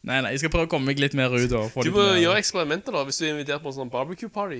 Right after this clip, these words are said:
Speaker 1: Og ta med Switchen.
Speaker 2: Du tar med Switchen, så ser hvor mye engasjement det blir rundt i, eh,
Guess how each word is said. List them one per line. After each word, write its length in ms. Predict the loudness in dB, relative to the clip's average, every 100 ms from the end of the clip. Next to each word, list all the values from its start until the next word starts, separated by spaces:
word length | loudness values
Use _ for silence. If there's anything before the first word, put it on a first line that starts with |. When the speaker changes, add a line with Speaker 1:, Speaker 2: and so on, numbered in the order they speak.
| -8
Speaker 1:
Og 120 | -4
ta 140 | 0 2
med 120 | 2
Switchen. 240 | 2 2 4
Speaker 2:
Du 80 | 4
tar 100 | 4
med 80 | 2
Switchen, 360 | 0 -2 -6
så 120 | -4
ser 120 | -2 -2
hvor 80 | -4
mye 200 | 0 2
engasjement 480 | 0 -2 -6 -6 -6
det 80 | -6
blir 160 | -4 -4
rundt 240 | -6 -6
i, 100 | -4 -2 -2
eh, 180 | -4